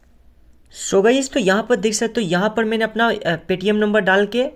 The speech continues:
वो वाला ट्रिक मैंने यूज़ कर लिया है, जिससे मेरा पैसा ना मेरे Paytm वॉलेट के अंदर जाएगा। देखो गाइस, फर्स्ट टाइम आप सिर्फ पाँच रुपये का रिडीम कर पाओगे, बाकी आप डेली यहाँ पर उसके बाद तीस तीस रुपये आपको, आपको मिलेगा यहाँ पर।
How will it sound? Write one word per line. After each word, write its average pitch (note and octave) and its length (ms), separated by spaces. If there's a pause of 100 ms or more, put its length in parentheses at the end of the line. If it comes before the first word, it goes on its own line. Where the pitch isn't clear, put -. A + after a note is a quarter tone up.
वो F3 120
वाला G#3 160
ट्रिक G3+ 300
मैंने G3+ 180
यूज़ G3 260
कर G3+ 140
लिया G3 140
है, B3+ 100 (260)
जिससे F3 260
मेरा G#3 200
पैसा G#3+ 260
ना A#3+ 100
मेरे B3 320
Paytm G#3+ 280
वॉलेट G3+ 220
के G3 100
अंदर F3 140
जाएगा। D3 220
देखो G#3+ 220
गाइस, A#3+ 160 (420)
फर्स्ट A#3 240
टाइम A#3+ 180
आप A3+ 80
सिर्फ B3+ 300
पाँच G3+ 260
रुपये G#3+ 200
का G#3+ 80
रिडीम G3 280
कर G3 140
पाओगे, G3+ 340 (280)
बाकी F3+ 240
आप A#3 120
डेली A3 360
यहाँ A3 240
पर A3 100
उसके G#3+ 240
बाद A3 280
तीस F#3+ 220
तीस G#3+ 180
रुपये G#3 200
आपको, G3+ 240 (180)
आपको G#3 520
मिलेगा E3+ 320
यहाँ B2 140
पर। A#2+ 200